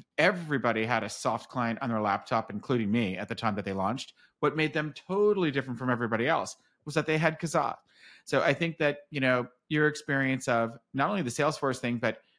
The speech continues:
going after talent and going after those kind of, uh, executive search firms, y-, you were kind of born to do that. So that gives me, you know, confidence that these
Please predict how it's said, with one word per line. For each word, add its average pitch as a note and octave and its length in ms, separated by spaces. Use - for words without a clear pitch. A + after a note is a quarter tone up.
going C#3 260
after C3 240
talent B2+ 540
and B2+ 80
going B2 220
after A#2+ 200
those A#2 220
kind A#2+ 180
of, A2+ 120
uh, A#2 280
executive A#2 400
search G#2+ 240
firms, D3+ 340
y-, C3+ 80
you C#3 240
were C3 80
kind C3+ 180
of G#2+ 120
born A#2 220
to G#2 60
do A#2 160
that. F2 240
So C3 120
that B2 180
gives C#3 180
me, C3+ 280
you C3+ 140
know, A2 280
confidence B2+ 560
that G#2+ 280
these A2 360